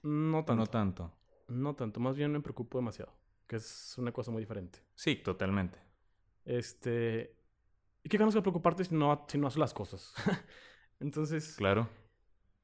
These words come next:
Speaker 1: hasta la fecha, yo creo que mi nivel de, de, de, de la ansiedad que fue sufriendo con los años me ha hecho, me formó la persona que soy ahorita. Siento yo que hasta,
Speaker 2: Claro.
Speaker 1: hasta cierto momento la ansiedad es buena.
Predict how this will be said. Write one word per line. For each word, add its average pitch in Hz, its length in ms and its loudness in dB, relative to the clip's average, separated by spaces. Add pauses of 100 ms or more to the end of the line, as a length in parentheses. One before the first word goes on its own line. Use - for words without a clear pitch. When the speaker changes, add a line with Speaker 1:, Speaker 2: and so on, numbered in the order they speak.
(1080)
Speaker 1:
hasta 170 920 4
la 156 180 2
fecha, 254 480 -4
yo 170 120 0
creo 185 200 2
que 190 280 2
mi 151 140 4
nivel 151 540 2
de, 170 840 0 (140)
de, 143 200 -2
de, 127 840 0
de 131 140 -2
la 127 100 0
ansiedad 123 300 -2
que 165 100 -6
fue 151 180 -4
sufriendo 143 460 -2
con 160 120 -2
los 127 160 -2
años 113 440 -6 (1040)
me 135 140 2
ha 139 40 2
hecho, 135 220 -4
me 123 100 0
formó 117 340 0
la 185 120 0
persona 120 260 -4
que 113 80 -10
soy 113 120 -8
ahorita. 104 340 -8 (440)
Siento 151 340 -2
yo 175 200 -2
que 185 100 -4
hasta, 127 220 -4
Speaker 2:
Claro. 165 400 8
Speaker 1:
hasta 156 240 2
cierto 196 360 0
momento 170 580 0
la 147 120 -4
ansiedad 156 300 0
es 156 80 -6
buena. 113 480 -6